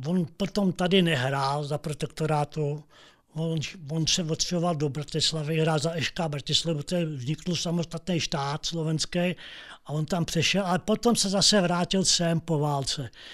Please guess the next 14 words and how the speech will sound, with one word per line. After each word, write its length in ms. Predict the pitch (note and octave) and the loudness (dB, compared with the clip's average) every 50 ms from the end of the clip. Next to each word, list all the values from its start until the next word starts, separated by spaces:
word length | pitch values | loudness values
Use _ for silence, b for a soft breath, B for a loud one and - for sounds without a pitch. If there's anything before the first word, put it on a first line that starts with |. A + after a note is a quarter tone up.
| B B B | B B B
Takže 280 | - D#3 A#2 C3 F3 F3 | -8 -4 0 2 2 4
byl 120 | E3+ F#3 | 4 4
zase 300 | D#3+ E3 D#3 - - G3 | 2 2 0 2 2 2
ve 100 | E3+ E3+ | 4 4
Spartě 420 | C#3+ - - - F3+ - - F#3+ E3 | 2 2 2 0 0 2 2 2 2
chvilku, 360 | - - F3+ F3 - - F3 | 2 0 -2 -2 2 0 2
dělal 220 | D3+ D3+ D#3+ D#3+ | 2 4 2 2
tady 220 | - - E3+ D#3+ E3+ | 2 0 0 2 2
nějakého 420 | E3+ D#3+ D#3+ D#3 - F3+ F3 E3 | 2 2 0 -2 0 0 0 0
funkcionáře, 960 | - - E3 C#3 A#2+ - - E3+ D#3+ D#3+ E3 D#3+ D#3+ D#3+ D3 E3 E3 E3 D#3+ B B B B B B B B | 0 -4 -8 -8 -2 -2 0 2 2 2 2 2 2 2 2 2 2 2 -2 B B B B B B B B
ale 220 | - D3+ D3 D3 D3 | -4 -2 0 0 2
jinak 240 | D#3 E3+ E3+ - E3 | 2 2 0 0 0
už 180 | D#3+ - - | -2 -2 -2
nehrál. 600 | G3+ D#3+ C3+ D3 C3 B2 C3 C3 A#2+ A#2 A2+ A2 | -2 0 0 2 2 0 -2 -4 -6 -10 -12 -12